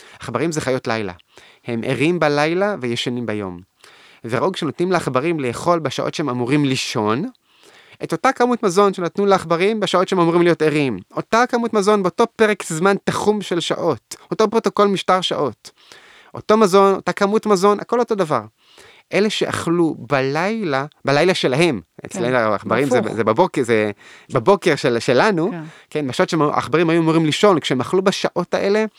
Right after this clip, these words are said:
Speaker 1: הם עלו במשקל, המטאבוליזם שלהם השתבש, אה, והם אכלו, כאמור, את אותו מזון בדיוק באותם כמויות. אז הגוף לא בנוי לעכל מזון בלילה, זה משבש לו את כל המערכות,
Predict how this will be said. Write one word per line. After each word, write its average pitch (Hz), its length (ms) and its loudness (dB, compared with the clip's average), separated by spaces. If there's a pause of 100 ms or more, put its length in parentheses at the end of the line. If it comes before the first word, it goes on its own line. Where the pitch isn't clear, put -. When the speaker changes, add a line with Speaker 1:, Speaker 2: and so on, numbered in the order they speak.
(320)
Speaker 1:
הם 160 140 -2
עלו 185 220 -2
במשקל, 180 840 -2 (400)
המטאבוליזם 147 540 -2
שלהם 165 440 0
השתבש, 156 840 -4 (520)
אה, 123 60 -8 (520)
והם 139 160 0
אכלו, 226 220 0 (120)
כאמור, 214 500 0
את 165 120 -6
אותו 240 240 -2
מזון 214 300 -2
בדיוק 196 280 -6
באותם 190 240 -2
כמויות. 185 600 -6 (460)
אז 120 120 -6
הגוף 165 260 -2
לא 170 120 6
בנוי 185 380 0
לעכל 156 320 -2
מזון 143 340 -2
בלילה, 139 460 -2
זה 120 100 -8
משבש 120 340 -8
לו 151 60 -2
את - 80 -20
כל 147 160 -4
המערכות, 135 760 -6